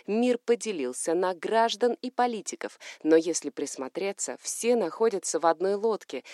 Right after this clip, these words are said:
и нам бы не помешали характеристики обеих сторон: воображение и аналитичность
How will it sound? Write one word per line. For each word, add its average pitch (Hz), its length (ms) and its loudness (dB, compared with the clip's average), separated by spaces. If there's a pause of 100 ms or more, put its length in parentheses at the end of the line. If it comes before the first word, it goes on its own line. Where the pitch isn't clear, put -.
(140)
и 247 80 0
нам 277 240 4
бы 185 100 -4
не 175 100 2
помешали 170 600 0
характеристики 208 800 -6
обеих 240 400 -2
сторон: 127 420 -4 (260)
воображение 170 960 4
и - 140 -2
аналитичность 214 960 0